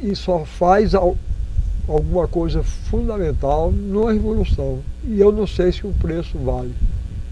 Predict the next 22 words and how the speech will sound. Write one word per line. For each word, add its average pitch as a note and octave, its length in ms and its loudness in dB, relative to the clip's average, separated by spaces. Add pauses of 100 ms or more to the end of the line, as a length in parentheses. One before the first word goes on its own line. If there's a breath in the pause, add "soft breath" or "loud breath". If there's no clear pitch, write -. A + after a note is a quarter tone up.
(600)
Porque D3 720 -2
eu D#3 200 4 (100)
tenho D#3 260 -2
a C#3+ 60 0
experiência, C#3+ 680 -2
a C#3 80 -2
gente D3+ 240 -2
tem D#3+ 100 -4
a D3 60 -2
experiência C#3+ 600 -2
da C#3 80 -4
Revolução C#3+ 460 -4
Francesa, C3+ 520 -2 (1200)
não C#3 160 -4
é? D#3 160 -2 (1000)
Que F3 220 -2 (380)
aquela, F#3 360 2
deu F3 280 4
aquela F3+ 260 2
mortandade D#3 720 0 (100)
toda, D#3+ 420 -2 (340)
todas G3 440 8